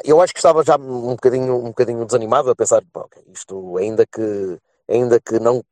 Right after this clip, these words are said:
percamos, eh, pode ser que seja um jogo, má, mediano e conseguimos não perder ou empatar, talvez ganhar assim um bocadinho à rasca." E depois, gradualmente, com o jogo, fui, fui me entusiasmando e, e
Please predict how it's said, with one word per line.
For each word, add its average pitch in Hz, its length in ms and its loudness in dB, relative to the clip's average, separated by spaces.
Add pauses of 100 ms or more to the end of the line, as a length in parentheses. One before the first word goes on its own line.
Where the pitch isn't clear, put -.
(160)
percamos, 143 800 -2
eh, 104 380 2
pode 110 220 2
ser 127 320 4
que 113 460 -2
seja 107 420 2
um 104 100 -2
jogo, 101 440 -2
má, 90 200 -10
mediano 117 800 0
e 104 100 -8 (220)
conseguimos 95 380 -14
não 98 180 -4
perder 104 320 2
ou 104 160 2
empatar, 101 400 -4
talvez 127 300 0
ganhar 135 380 2
assim 131 220 -2
um 127 40 -8
bocadinho 127 500 0 (380)
à 110 80 0
rasca." 139 520 4 (360)
E 175 240 -8
depois, 233 360 2
gradualmente, 147 560 2
com 120 120 2
o 117 40 6
jogo, 127 320 2
fui, 151 440 -6
fui 147 120 -10
me 147 100 -6
entusiasmando 139 460 0
e, 113 480 -12
e - 40 -18